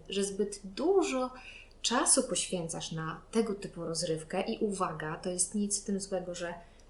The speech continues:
dla relaksu oglądamy serial, dla relaksu oglądamy jakiś ciekawy program czy wiadomości. Natomiast przyjrzyj się dzisiaj sobie i swojej rodzinie. Czy nie narzekasz na co dzień na to, że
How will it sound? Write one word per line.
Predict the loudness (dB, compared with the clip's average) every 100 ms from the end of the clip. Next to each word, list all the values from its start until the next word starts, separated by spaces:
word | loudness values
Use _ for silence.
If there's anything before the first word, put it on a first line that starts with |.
| -20 -20 -18 0
dla | 4 6
relaksu | 6 4 2 -2
oglądamy | -2 -4 -6 -4 0
serial, | 2 2 0 0 2
dla | 2 4
relaksu | 2 0 0 -2
oglądamy | -2 -4 -6 -8
jakiś | -8 -8 0
ciekawy | 0 0 -2 -4
program | -2 0 2 0 0 -4 2
czy | 4
wiadomości. | 6 4 0 -2 -4 -6 -8 -12 -16 -20 -20 -20 -20 -20 -20 -20 -6
Natomiast | -2 -2 -2 0 0 -2 0
przyjrzyj | 4 4 4 0
się | -2
dzisiaj | -4 -4 -2 -2 -4 -14 -20 -20 -20 -10 4
sobie | 6 6 4 0 -2
i | 0
swojej | 2 2 0
rodzinie. | -2 -2 -4 -6 -8 -12 -14 -12 -12 -14 -16 -14 0
Czy | 6
nie | 8
narzekasz | 6 4 2 2 0
na | -2
co | 4 6
dzień | 6 4
na | 2 0
to, | -4
że | -2 0